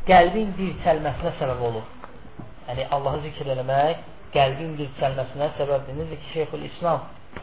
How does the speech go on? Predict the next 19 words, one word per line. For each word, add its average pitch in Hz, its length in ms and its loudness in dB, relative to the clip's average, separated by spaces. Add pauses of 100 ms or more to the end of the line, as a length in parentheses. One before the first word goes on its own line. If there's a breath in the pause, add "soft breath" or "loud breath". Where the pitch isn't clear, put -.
(120)
İbn 151 340 -4
Teymiyyə 156 440 0
rahimehullah 135 560 0
buyurur, 139 380 -2
deyir, 156 180 -4
qəlb, 170 300 6 (1900)
<coughs> - 760 2
qəlb 202 260 6
üçün 175 280 -6
zikir 190 440 -2 (600)
balıq 185 420 6
üçün 196 360 -6
suya 160 300 0
bənzəyir. 123 540 -2 (380)
Necə 147 220 -4 (1200)
balığa 160 420 6
necə 175 260 0
su - 180 -6
lazımdırsa, 151 640 6